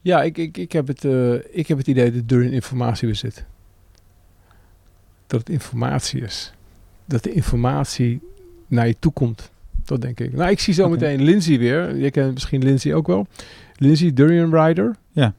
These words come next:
Speaker 1: Zij, eh, zij schrijft, zij is de autoriteit in de wereld op durians.
Speaker 2: Oké.
Speaker 1: Zij is een vriendin van mij.
Speaker 2: En zij
Speaker 1: Ze
Speaker 2: woont hier in Amsterdam, of?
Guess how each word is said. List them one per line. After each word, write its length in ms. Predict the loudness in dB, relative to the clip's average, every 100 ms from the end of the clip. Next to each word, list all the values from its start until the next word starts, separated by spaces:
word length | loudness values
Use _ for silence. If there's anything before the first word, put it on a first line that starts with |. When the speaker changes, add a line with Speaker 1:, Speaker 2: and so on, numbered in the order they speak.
| _ _ _ -20 -16
Speaker 1:
Zij, 300 | -4 2 4 6
eh, 1040 | 4 4 2 2 2 2 2 2 2 2 0 -2
zij 240 | -2 2 4
schrijft, 400 | 4 4 4 0 2
zij 120 | 4
is 60 |
de 80 | 4
autoriteit 520 | 4 4 4 4 2
in 60 | 4
de 60 | 4
wereld 240 | 2 0
op 420 | -6 -10 -10 -14 0
durians. 500 | 2 4 0 -4 -6
Speaker 2:
Oké. 280 | -4 -4 -8 -14 _
Speaker 1:
Zij 80 | -2
is 80 |
een 60 | 0
vriendin 280 | 2 2 2
van 100 | 2
mij. 140 | 2
Speaker 2:
En 80 | 4
zij 100 | 4
Speaker 1:
Ze 60 | 4
Speaker 2:
woont 120 | 2
hier 80 | 0
in 60 |
Amsterdam, 400 | -2 -4 -6 -6
of? 160 | -8